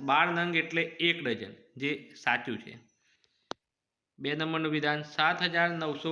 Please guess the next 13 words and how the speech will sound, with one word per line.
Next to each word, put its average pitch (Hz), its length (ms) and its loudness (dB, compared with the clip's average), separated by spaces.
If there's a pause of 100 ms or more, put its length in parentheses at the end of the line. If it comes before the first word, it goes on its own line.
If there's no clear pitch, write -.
પચીસમાં 165 600 0
બેની 147 320 2
સ્થાન 147 260 0
કિંમત 151 320 0
બસો 131 300 0
થાય. 107 260 0 (560)
અહીંયા 170 500 4
સ્થાન 160 380 -2
કિંમત 170 320 0
બસો 165 240 0
આપેલી 120 380 0
છે, 113 80 -10 (140)
જ્યારે 160 300 4